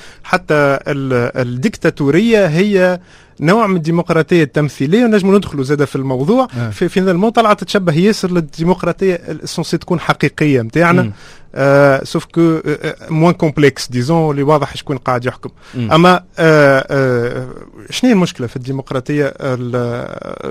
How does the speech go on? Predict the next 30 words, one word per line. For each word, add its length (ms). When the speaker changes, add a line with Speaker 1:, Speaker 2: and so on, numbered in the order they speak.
Speaker 1:
المباشرة 920
بال-، 440
بالإنترنت؟ 460
Speaker 2:
الإشكالية 460
Speaker 1:
قلنا 140
Speaker 2:
أساسًا 300
مس-، 240
Speaker 1:
الولوج. 360
Speaker 2:
إشكالية 280
آليات. 300
ما 120
Speaker 1:
أي. 80
Speaker 2:
هي 180
الآليات 520
لتطبيق 520
الديمقراطية 440
المباشرة؟ 200
Speaker 1:
يعني 240
لكسي، 460
الولوج 440
لل-، 280
Speaker 2:
مهم. 320
Speaker 1:
للإنترنت 600
قلنا، 460
آه، 340
مش 320
سهل 200
للناس 320
الكل، 340
إتسيتيرا. 440